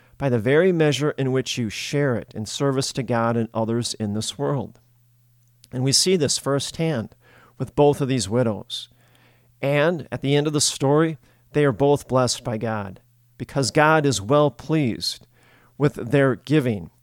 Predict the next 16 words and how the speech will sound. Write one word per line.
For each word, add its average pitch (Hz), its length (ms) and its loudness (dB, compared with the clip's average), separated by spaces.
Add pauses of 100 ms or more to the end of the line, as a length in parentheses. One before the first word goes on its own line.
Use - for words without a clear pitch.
(180)
their 123 120 -4
giving 180 340 2
of 185 100 0
their 170 120 2
whole 139 280 0
livelihood. 110 800 -2 (580)
Well, 135 80 -8
so 185 240 2
too 180 200 2
with 160 160 4
us. - 520 -2 (680)
Our 165 280 4
faith 160 400 2
will 147 140 2
be 139 180 2
strengthened. 117 760 -2